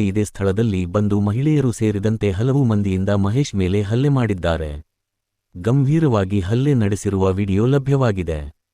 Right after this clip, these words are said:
ಇಂತಹ ಭೂಗಳ್ಳರ ವಿರುದ್ಧ ಸರ್ಕಾರ ಕೂಡಲೇ ಕಠಿಣ ಕ್ರಮ ವಹಿಸಿ, ನಿಜವಾದ ಭೂ ಮಾಲೀಕರಿಗೆ ವಾಪಸ್ಸು ಜಮೀನು ನೀಡಿ,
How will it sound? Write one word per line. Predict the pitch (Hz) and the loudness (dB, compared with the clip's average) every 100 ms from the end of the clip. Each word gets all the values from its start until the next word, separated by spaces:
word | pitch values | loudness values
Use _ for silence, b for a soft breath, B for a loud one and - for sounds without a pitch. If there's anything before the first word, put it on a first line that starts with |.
| _ | _
ಇಂತಹ | 117 151 160 127 120 95 | 0 0 0 0 0 0
ಭೂಗಳ್ಳರ | 127 123 113 101 | 0 2 2 2
ವಿರುದ್ಧ | 90 104 92 92 | 0 -2 -2 -2
ಸರ್ಕಾರ | 120 117 160 151 135 | -4 -4 -2 -2 0
ಕೂಡಲೇ | 107 98 92 90 | 0 0 0 -2
ಕಠಿಣ | 95 117 117 | -4 -2 -4
ಕ್ರಮ | 107 95 90 | -2 -2 0
ವಹಿಸಿ, | 82 98 - 85 78 _ _ 117 | -2 -4 -4 -6 -8 _ _ -2
ನಿಜವಾದ | 131 151 143 127 123 95 | 0 2 2 2 0 0
ಭೂ | 98 131 123 | 0 2 2
ಮಾಲೀಕರಿಗೆ | 107 139 - 120 98 101 90 | 2 0 0 -2 0 0 2
ವಾಪಸ್ಸು | 101 123 147 - 113 | 0 0 -2 -2 0
ಜಮೀನು | 98 101 98 | 2 2 2
ನೀಡಿ, | 87 98 95 | 0 0 0